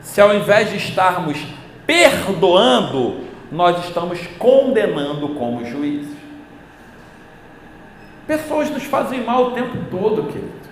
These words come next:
O tempo todo. E não pensa que você só faz bem, não, tu faz mal pros outros também. Eu faço mal pros outros o tempo todo. Por mais que eu queira fazer o bem, às vezes eu faço mal.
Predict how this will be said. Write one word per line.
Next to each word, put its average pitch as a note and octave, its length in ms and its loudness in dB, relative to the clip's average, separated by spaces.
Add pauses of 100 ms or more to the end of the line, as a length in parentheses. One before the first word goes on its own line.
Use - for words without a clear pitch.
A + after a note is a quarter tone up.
(1400)
O - 80 -20
tempo - 280 -2 (100)
todo. G3 400 -4 (680)
E A#3+ 80 0
não C#4+ 160 -2
pensa C#4+ 280 2
que C4 80 -4
você B3+ 260 4
só C4 160 2
faz A#3+ 300 2
bem, A#3+ 180 -2
não, A#3 220 -4
tu - 120 -12
faz A#3+ 340 0
mal A3 200 -2
pros - 180 -4
outros A3 220 -2
também. G3+ 300 -6
Eu B3+ 120 0
faço - 320 -4
mal G#3+ 360 -4
pros F#3+ 260 -4
outros A3 300 -4
o G#3 60 -8
tempo A#3 220 -8 (140)
todo. G#3 300 -8 (1080)
Por C4 180 4
mais D4+ 260 4
que D4 60 -2
eu D4+ 80 0
queira D4+ 280 8
fazer C#4+ 280 6
o D4 120 4
bem, C4+ 220 6
às C#4 100 4
vezes C#4 160 6
eu C4+ 140 6
faço C4+ 300 2
mal. C4+ 800 0